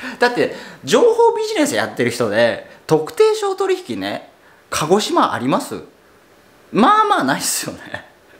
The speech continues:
みんな東京のバーチャルオフィスですからね。そう。鹿児島みたいなね。そう。もはやもう特定商にあの、住所記載してるけど、誰も来れねえんじゃねえかな、みたいな。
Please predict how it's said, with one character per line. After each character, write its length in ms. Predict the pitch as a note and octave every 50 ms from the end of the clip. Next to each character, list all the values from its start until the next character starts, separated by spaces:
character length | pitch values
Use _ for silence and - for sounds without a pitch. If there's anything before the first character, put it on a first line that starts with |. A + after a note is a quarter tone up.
| - - - A#3+ G#3 - -
み 180 | G#3 C#4 E4
ん 80 | G4+ G4+
な 100 | G#4 G4 G4
東 260 | F#4+ F4+ F4 F4 -
京 120 | F4+ F4 C4+
の 100 | B3+ -
バ 180 | G#3 G#3+ A#3
ー 40 | B3
チ 100 | B3 B3+
ャ 20 |
ル 60 | B3 B3+
オ 60 | B3+
フ 40 | A#3+
ィ 40 |
ス 120 | - - -
で 80 | G#2+
す 80 | - -
か 60 | -
ら 120 | - - -
ね。 300 | - - A2 - - - - - - - - - _ _ - - _ - - -
そ 300 | - - - - - -
う。 40 | - - - _ _ _ _ _ - - - - - - - - - - - - - - - - - -
鹿 160 | - E3+ D#3
児 120 | F3 G3+
島 380 | - - - D#3 C#3+ A#2 G2+ -
み 80 | F#2+ F2+
た 60 | - - -
い 40 | -
な 0 |
ね。 80 | - - - - - - - - _ - -
そ 260 | - - - - -
う。 40 | - - - _ - - - _ _ - - _ _ _ - - - - _ - - - - _ - - - G3+ G3+ F#3+ F3+ F3+ - - - -
も 120 | A#3 C4+
は 100 | C4 C4
や 240 | A3 F#3 C#3+ C#3 C3+
も 120 | C3 C3
う 60 | B2+ B2+
特 220 | G#3 G#3 - -
定 180 | - D#4 D4+ C4
商 180 | C4 A#3+ F#3+
に 140 | D#3 C#3 C3+
あ 80 | B2+ B2
の、 220 | B2 A#2+ A2+ - - - C#3+
住 200 | D#3 A#3 D4 B3+
所 120 | E3+ D3+
記 120 | - - -
載 180 | - F3+ F3 F3
し 60 | -
て 100 | F#3+ F3+
る 80 | E3
け 80 | D3 A#2
ど、 280 | A2+ A2+ G#2+ - - - - - - -
誰 220 | A#2 D#3 F#3+ B3 D4
も 140 | C#4 C#4 -
来 160 | - A3 A#3+
れ 120 | C#4 C#4+ C4+
ね 80 | A#3+
え 20 | F3+
ん 20 |
じ 80 | D3 C#3
ゃ 20 |
ね 140 | B2 A2+ -
え 40 | -
か 80 | - B2
な、 80 | A#2 -
み 80 | - -
た 160 | - - -
い 40 | -
な。 60 | -